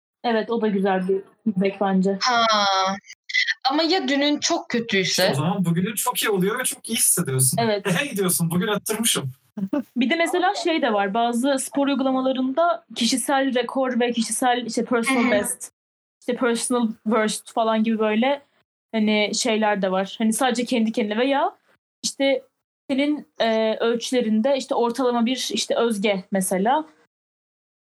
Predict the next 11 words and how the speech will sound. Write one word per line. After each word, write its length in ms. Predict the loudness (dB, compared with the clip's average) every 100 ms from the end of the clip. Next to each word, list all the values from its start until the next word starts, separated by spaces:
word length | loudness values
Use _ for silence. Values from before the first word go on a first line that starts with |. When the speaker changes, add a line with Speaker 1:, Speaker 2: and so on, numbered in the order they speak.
| _
Speaker 1:
şu, 340 | -2 0 0 -2
şunu 240 | -2 0
yapıyor. 420 | 0 0 0 0 0
İşte 180 | -2 0
yirmi 340 | 2 2 0
iki 320 | 0 0 2
yaşında, 580 | 2 2 0 2 2 0
şu 320 | -2 0 0 2
boyda, 280 | 2 2
şu 140 | 0 -2
kiloda 540 | 0 0 2 0 -2